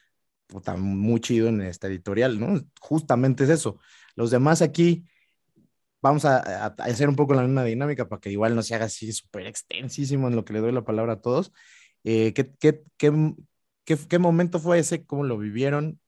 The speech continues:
Eh, yo, por supuesto, grabé un par de audios que ya ahora, pues, ya se usaron en mi contra, entonces ya no tiene ni sentido poner nada de eso, pero, eh, qué, qué importante terminó siendo Dineno, la neta.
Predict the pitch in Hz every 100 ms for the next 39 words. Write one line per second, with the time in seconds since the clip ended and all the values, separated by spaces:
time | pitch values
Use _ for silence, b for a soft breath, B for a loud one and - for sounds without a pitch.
0 | - 98 95 113 120 - 104 98 90 123
1 | - 123 104 98 107 113 110 107 110 113
2 | 113 - 104 117 120 113 - - - 101
3 | 92 - 101 101 117 113 101 95 - 110
4 | 107 101 95 101 98 101 101 101 107 104
5 | 90 87 90 95 104 95 90 92 101 104
6 | 95 101 104 117 - 156 190 B B B
7 | B _ 123 123 123 113 b b b 113
8 | 113 110 110 92 _ - 151 - 151 156
9 | 165 170 151 127 - 131 151 139 135 117
10 | 113 120 117 135 120 104 104 113 123 98
11 | 98 107 139